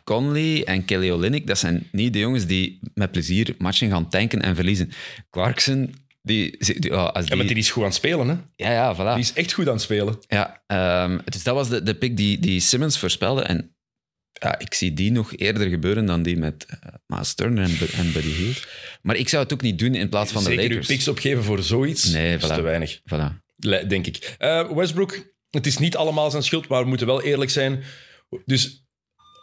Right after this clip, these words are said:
Speaker 2: opnieuw, al die praat in de zomer.
Speaker 1: Mm.
Speaker 2: Waarom dat we er aandacht, ik doe daar ook aan mee, hè,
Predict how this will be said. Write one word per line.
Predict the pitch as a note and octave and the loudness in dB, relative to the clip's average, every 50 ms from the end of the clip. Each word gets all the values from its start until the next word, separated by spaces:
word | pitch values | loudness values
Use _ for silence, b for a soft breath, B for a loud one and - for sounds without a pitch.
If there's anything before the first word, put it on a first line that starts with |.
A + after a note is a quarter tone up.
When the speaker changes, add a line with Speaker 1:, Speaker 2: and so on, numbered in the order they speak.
| _ _ | _ _
Speaker 2:
opnieuw, | - D#3 C3+ C3 C#3 E3 F#3 G3+ A3 G#3+ - - - _ _ _ _ _ _ _ _ _ | -4 -4 -2 0 0 2 2 2 0 -2 -4 -10 -16 _ _ _ _ _ _ _ _ _
al | D3+ E3+ G3+ F3+ | -4 -2 -2 0
die | F3 E3 C3 | -2 -2 -4
praat | - - D#3+ D3+ E3 F3+ F3 | -2 -2 0 0 0 0 0
in | G3 E3+ | -2 -2
de | C#3+ B2 | 0 0
zomer. | G#2+ A#2 A2+ B2 E3 - - G2+ | 0 0 0 0 0 0 0 2
Speaker 1:
Mm. | F#2+ F2+ F#2+ G#2+ A2 B B B B B B B B _ _ _ _ _ _ _ _ _ _ _ _ _ _ _ _ _ _ | 2 2 2 0 -2 B B B B B B B B _ _ _ _ _ _ _ _ _ _ _ _ _ _ _ _ _ _
Speaker 2:
Waarom | - B2 A2+ C3 C#3 E3 F#3 | -6 -2 0 2 2 2 2
dat | F#3+ F3+ | 0 0
we | D#3 D3+ | 0 0
er | C#3 C#3+ - | 0 0 0
aandacht, | C3+ E3 F#3+ G3 F3 - - | 2 2 2 0 -2 -2 0
ik | F3+ D#3 C#3+ | 0 0 2
doe | C3+ - | 2 2
daar | F3 F3+ | 2 2
ook | F#3+ - | 2 2
aan | E3 C#3+ | 0 2
mee, | C3 A#2+ A2+ | 2 2 2
hè, | A#2+ E3 | 2 0